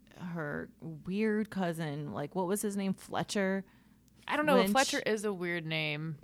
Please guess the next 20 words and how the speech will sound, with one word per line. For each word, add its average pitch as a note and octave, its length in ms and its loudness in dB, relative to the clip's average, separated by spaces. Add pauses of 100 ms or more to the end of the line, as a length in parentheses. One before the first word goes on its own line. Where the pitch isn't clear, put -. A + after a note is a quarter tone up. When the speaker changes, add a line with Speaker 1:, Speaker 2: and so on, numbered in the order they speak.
(140)
Speaker 1:
Fletcher, A3 720 2
or, D3 60 2
like, C#3+ 340 0 (880)
it G#3 160 4
was G3 120 -2
something D4+ 440 2
like, F#3+ 220 4
maybe A3 260 4
Speaker 2:
Are - 20 -8
Speaker 1:
something. A#3+ 400 6
Speaker 2:
people A#3 220 4
still - 260 -4
naming F#3 340 4
their F3+ 120 0
kids F3 320 -6
Fletcher? D3+ 580 -6
Speaker 1:
I G#3 180 10
do. A#3+ 320 4
My G#3+ 440 8
nephew's A#3+ 640 4